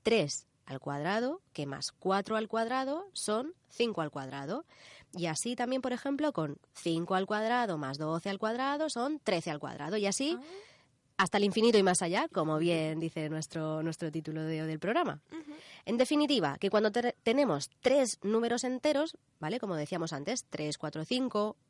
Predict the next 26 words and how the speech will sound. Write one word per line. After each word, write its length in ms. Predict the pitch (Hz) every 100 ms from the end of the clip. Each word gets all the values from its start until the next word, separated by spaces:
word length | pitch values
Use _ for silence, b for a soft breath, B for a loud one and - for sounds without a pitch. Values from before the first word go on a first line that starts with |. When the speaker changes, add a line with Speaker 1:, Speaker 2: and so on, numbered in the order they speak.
| -
Speaker 1:
o 180 | 170 151
cinco, 540 | 190 175 175 175 165
doce 260 | 175 170 175
y 60 |
trece, 460 | 180 240 240 208 220 B B B B B
a 140 | 190
esto, 480 | 226 277 - 269 302 -
eh, 920 | 180 170 170 165 160 160 156 156 156 - _ - _
eh, 180 | - -
o 40 | 185
sea, 120 | 208
quiere 180 | 196 240
decir 280 | 247 - 311
que 120 | 190
se 160 | 185 170
cumple 420 | 226 247 269 311
una 240 | 190 196
terna, 600 | 170 - 226 269 262 254 349 _
terna 340 | - - 208 202
de 100 | 156
ternera, 340 | 147 151 143
no 140 | 143 147
terma, 440 | 160 151 151 147
termal, 480 | - 147 143 151 277
Speaker 2:
Mm. 20 |
Speaker 1:
¿vale? 240 | 214 160